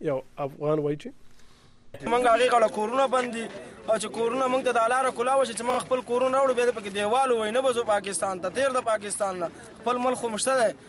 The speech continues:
Speaker 2: خو دلته هم کورونه په دې نه شته ده چې موږ کور ته هلته ځو، کورونه مو لا تورخم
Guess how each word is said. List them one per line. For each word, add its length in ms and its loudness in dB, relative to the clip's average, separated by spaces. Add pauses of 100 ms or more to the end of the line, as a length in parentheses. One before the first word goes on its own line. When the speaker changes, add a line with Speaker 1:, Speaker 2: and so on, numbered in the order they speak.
(160)
Speaker 2:
خو 240 2
دلته 180 0
هم 140 -2
کورونه 300 2
په 100 4
دې 140 2
نه 120 2
شته 120 -2
ده 120 2
چې 280 -4
موږ 80 -2 (100)
کور 180 2
ته 100 2
هلته 220 -2
ځو، 100 -2 (440)
کورونه 380 2
مو 100 2
لا 80 2 (140)
تورخم 300 -2